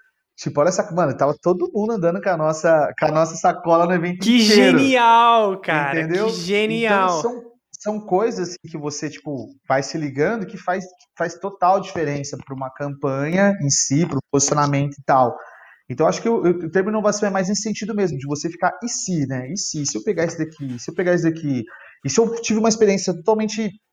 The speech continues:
Speaker 1: né, que nem isso daí foi um evento que eu fui de arquitetura, se eu não me engano, sabe? E, tipo, não, mentira, foi de marketing, que eu fui no evento de marketing e aconteceu isso. Eu falei,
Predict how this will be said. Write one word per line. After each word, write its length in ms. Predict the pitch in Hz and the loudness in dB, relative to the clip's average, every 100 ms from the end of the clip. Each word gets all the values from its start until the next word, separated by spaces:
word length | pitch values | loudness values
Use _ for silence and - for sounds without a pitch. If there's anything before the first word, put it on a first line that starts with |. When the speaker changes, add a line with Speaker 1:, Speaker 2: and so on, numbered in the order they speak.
| - _ _ | -20 _ _
Speaker 1:
né, 160 | 151 160 | -2 0
que 100 | 175 | 0
nem 80 | |
isso 100 | 190 | 0
daí 120 | 190 185 | 0 0
foi 160 | 208 | -2
um 40 | 208 | -2
evento 300 | 180 196 - | -2 -6 -2
que 80 | |
eu 80 | 190 | -4
fui 420 | 175 185 247 180 - - _ _ _ _ | -2 -2 0 0 -4 -14 _ _ _ _
de 560 | 175 185 185 165 143 135 | 0 2 4 4 4 2
arquitetura, 960 | 135 139 349 - 156 202 185 117 113 113 | -2 -4 -8 -6 -6 -2 0 -2 -6 -12
se 120 | 143 | -12
eu 40 | |
não 60 | 143 | -10
me 60 | |
engano, 580 | 143 127 127 165 139 120 117 | -8 -6 -4 -4 -6 -8 -4
sabe? 480 | 139 143 123 117 113 _ | 2 2 2 -6 -8 _
E, 40 | 117 | -20
tipo, 260 | - 147 139 | -16 -16 -10
não, 120 | 175 220 | -6 -4
mentira, 280 | 214 208 | -2 -2
foi 120 | 170 170 | 0 -2
de 100 | 202 | -2
marketing, 480 | 175 170 165 131 | 0 -2 -4 -12
que 80 | - | -8
eu 40 | 139 | -6
fui 140 | 143 | -4
no 60 | 139 | -6
evento 140 | 151 | -8
de 160 | - _ | -14 _
marketing 340 | 147 156 - 165 | -2 -2 -4 -8
e 20 | |
aconteceu 340 | 165 165 190 | -6 -2 -2
isso. 160 | 175 131 | -2 -4
Eu 40 | |
falei, 140 | 143 | -8